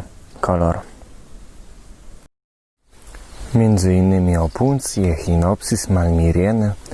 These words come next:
pojawi się sprzedaż, czy też rozdanie, jeszcze nie wiem, czy w formie nagród,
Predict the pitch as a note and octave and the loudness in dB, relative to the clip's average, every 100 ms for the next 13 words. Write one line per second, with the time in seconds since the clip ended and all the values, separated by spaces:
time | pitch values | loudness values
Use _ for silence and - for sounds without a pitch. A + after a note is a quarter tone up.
0 | - - D#3+ D3+ C3+ A2+ G2+ D#2+ - - | -6 0 0 0 -2 0 -2 -2 -4 -8
1 | - G#2 G#2 F#2 F#2 - - - - - | -4 -2 0 0 -2 -6 -14 -14 -14 -12
2 | - - F#2+ F2+ F#2+ F2+ F2+ F2 F2 F2+ | -6 -2 -2 0 0 2 2 0 0 0
3 | G2 F#2+ E2 - - F#2 E2+ D#2+ - - | 0 2 0 -2 0 2 2 0 -2 -4
4 | F2 E2 D#2+ F2+ A#2+ A2 F2 - | 0 0 0 0 0 0 -2 -4